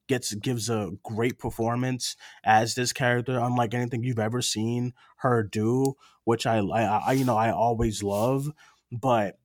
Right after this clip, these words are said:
everyone surrounding her can be a little too campy. Um,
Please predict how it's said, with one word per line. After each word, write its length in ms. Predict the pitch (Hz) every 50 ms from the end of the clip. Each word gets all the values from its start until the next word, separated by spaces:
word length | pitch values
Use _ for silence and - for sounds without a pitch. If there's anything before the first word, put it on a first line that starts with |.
| _ -
everyone 440 | 143 139 127 147 143 139 135 127 120
surrounding 640 | - - - 113 98 120 135 151 170 180 170 175 180 165
her 540 | 135 160 156 147 135 135 131 131 127 123 - -
can 260 | - 151 143 147 147
be 160 | 139 147 139
a 80 | 131 117
little 300 | 123 135 139 139 120 98
too 280 | - - - 170 160 151
campy. 760 | - - 147 127 127 127 - - 123 123 123 120 123 123 - _ - - - - - _ _ _ _ -
Um, 680 | 107 110 113 113 110 107 104 104 104 101 101 98 92